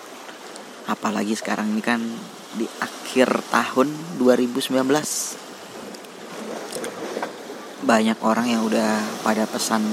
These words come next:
tiket untuk berlibur, menikmati segala pikiran yang menjadi beban sampai sekarang.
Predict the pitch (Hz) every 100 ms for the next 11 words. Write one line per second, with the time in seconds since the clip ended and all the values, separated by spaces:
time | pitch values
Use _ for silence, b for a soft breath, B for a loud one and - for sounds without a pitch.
0 | 104 - - 127 - - 120 110 117 117
1 | 131 165 175 160 143 - - - - -
2 | - - - - - - - - - -
3 | - - - - 127 131 - 135 131 -
4 | 165 151 143 131 123 120 - - - 123
5 | 127 123 131 135 135 131 - - - -
6 | - - - - - - - - - -
7 | - - - - - - - - - -
8 | - - - - - - 143 - 139 135
9 | 135 135 131 131 123 123 117 117 113 110
10 | 117 120 117 113 110 117 - 110